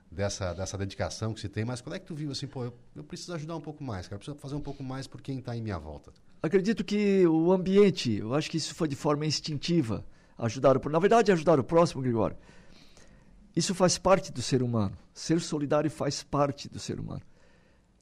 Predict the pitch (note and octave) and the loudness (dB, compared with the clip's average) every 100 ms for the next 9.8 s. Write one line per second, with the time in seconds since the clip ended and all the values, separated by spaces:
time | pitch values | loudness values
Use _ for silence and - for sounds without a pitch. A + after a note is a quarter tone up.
0 | _ _ G#2 B2 C3+ B2 C3+ C#3 C3+ D3+ | _ _ -4 0 0 -2 -6 -4 -4 -4
1 | C#3+ B2+ C3 - C3 D3 C3+ C#3 C#3+ G#2+ | -4 -2 -2 -4 -8 -6 -2 0 0 -2
2 | G2+ G#2+ G#2+ G2+ G2+ G#2+ G#2 G#2 - B2 | -10 -12 -10 -8 -8 -8 -10 -10 -2 -2
3 | A#2 A#2+ C3 C#3+ C#3 A#2 - D#3+ A#2+ B2 | -2 -2 0 0 -2 -6 -6 -6 -4 -6
4 | C3+ D3 D3 - E3+ C#3 G2 - - - | -2 -4 -4 0 2 2 -2 -10 -20 -20
5 | _ _ B2 - - D#3+ D3 C#3+ C3 - | _ _ -18 -10 2 2 2 -2 -4 -4
6 | C3 A#2+ B2 A#2 A#2 F#2 C#2+ _ _ - | -6 -6 -6 -6 -2 -2 -4 _ _ -20
7 | - _ - _ _ A#2+ - D#3+ D3+ - | -20 _ -20 _ _ -6 2 2 4 0
8 | A#2+ - A2+ A#2 G#2+ G2+ - C3+ - C3+ | -2 -2 -6 -4 -6 -6 -6 -8 -6 -8
9 | C3 B2 C3+ B2 C3+ D3 C3 | -4 -4 -6 -8 -8 -8 -10